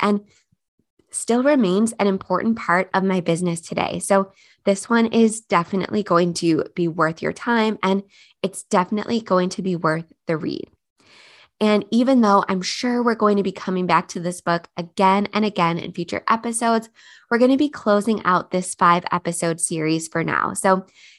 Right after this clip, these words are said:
if you're just catching up, or if you're listening to these episodes out of order, that's okay. This is episode five of a five-part series about, like I said, how to design your business to run itself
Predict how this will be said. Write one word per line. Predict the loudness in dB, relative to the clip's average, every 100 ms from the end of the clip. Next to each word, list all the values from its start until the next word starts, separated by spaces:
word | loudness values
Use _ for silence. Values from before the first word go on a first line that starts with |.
| _
if | -4
you're | -2
just | 0 -2
catching | -4 -4 0 2
up, | 2 0
or | -2
if | -4 -2
you're | -2
listening | -2 -4 -4 -4
to | -2
these | -2 -2
episodes | -4 -4 -6 -2 -4 -2
out | 0 2
of | 0 -2
order, | -2 -2 -4 -4
that's | -6 -6 -10 -4
okay. | -4 -2 -2 0 -2 _ _ _ _ _
This | -4 -2
is | -2 0
episode | -2 -2 -4 -2 -2 -6 _
five | 2 4 4 0 -2
of | -2 0
a | -2
five-part | 0 0 0 -2 -6 -6
series | -6 -4 -2 -2 -4 -2
about, | 2 2 0 _ _ -4
like | -2 0
I | -4
said, | 0 0 0 -6 _ _
how | 0 2 2
to | 0
design | -2 0 0
your | 0 -2
business | -2 -2 -4 -6
to | -6 -4
run | -4
itself | -6 0 4 4 2